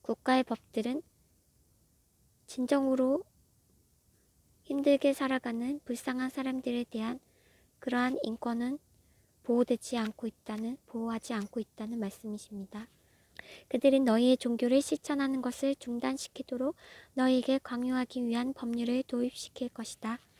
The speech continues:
그렇게 함으로써 너희는 그들의 눈에는 죄인 것으로 법률을 어기게 될 것이다. 우리나라에서도 전염병이라는 그러한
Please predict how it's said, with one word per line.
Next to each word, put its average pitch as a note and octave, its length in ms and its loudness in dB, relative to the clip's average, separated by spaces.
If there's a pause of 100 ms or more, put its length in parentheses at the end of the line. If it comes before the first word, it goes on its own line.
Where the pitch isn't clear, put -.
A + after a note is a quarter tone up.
(260)
그렇게 C4 340 2
함으로써 B3+ 540 2
너희는 A#3+ 460 2
그들의 B3 400 2
눈에는 A#3 560 0
죄인 A#3 420 -4
것으로 A3+ 460 -4
법률을 A#3 480 -2
어기게 A#3 340 -6
될 A3 180 -10
것이다. A3+ 540 -12 (3250)
우리나라에서도 B3+ 960 0 (720)
전염병이라는 B3+ 1080 -2 (420)
그러한 A#3+ 480 -2